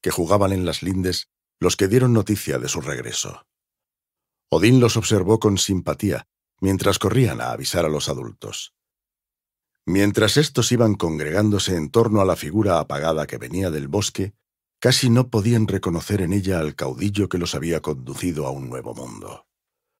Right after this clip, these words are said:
Pronto el hijo de Bor, como aún se lo llamaba entonces, se vio rodeado por sus compañeros, que lo atropellaban con sus preguntas. Todos querían saber qué había aprendido durante su desaparición en el bosque.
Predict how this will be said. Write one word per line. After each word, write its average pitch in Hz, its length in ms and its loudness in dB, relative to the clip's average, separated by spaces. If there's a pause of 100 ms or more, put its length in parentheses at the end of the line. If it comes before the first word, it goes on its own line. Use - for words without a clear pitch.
(640)
Pronto 113 400 4
el 98 100 2
hijo 113 200 0
de 87 80 2
Bor, 98 340 0 (160)
como 80 260 0
aún 107 200 2
se - 120 -6
lo 64 100 -8
llamaba 67 360 -10
entonces, - 760 -10 (300)
se - 160 -2
vio 117 180 6
rodeado 131 460 4
por 110 140 0
sus - 200 -6
compañeros, 87 800 -4 (280)
que 104 120 4
lo 107 100 6
atropellaban 101 640 2
con 73 140 -6
sus - 220 -8
preguntas. - 800 -10 (960)
Todos 120 340 4
querían 117 360 4
saber 107 360 2
qué 127 140 2
había 101 300 0
aprendido 78 580 -2
durante 82 400 -4
su 76 140 -6
desaparición 73 760 -4
en 85 140 -2
el 76 120 -8
bosque. - 520 -10